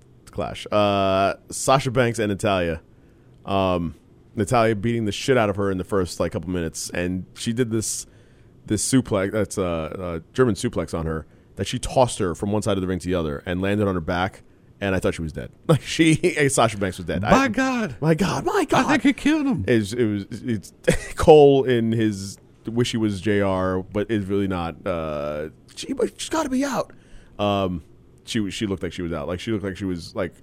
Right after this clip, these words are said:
Speaker 1: there was, like, very stiff punches and hits with this match. Um,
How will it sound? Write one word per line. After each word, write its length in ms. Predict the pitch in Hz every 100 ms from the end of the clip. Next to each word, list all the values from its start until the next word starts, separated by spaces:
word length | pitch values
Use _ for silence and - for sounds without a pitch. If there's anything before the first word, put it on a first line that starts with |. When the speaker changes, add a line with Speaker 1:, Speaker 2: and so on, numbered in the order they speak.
| -
Speaker 1:
there 180 | - 113
was, 260 | 110 87 -
like, 160 | 95
very 360 | 101 101 110 101
stiff 420 | - - 104 - - - - - - _ -
punches 320 | - 117 107
and 140 | 98 95
hits 240 | 98 -
with 260 | 98 92 90
this 160 | 90
match. 260 | 82 87 - - - - _ -
Um, 440 | 98 95 90 85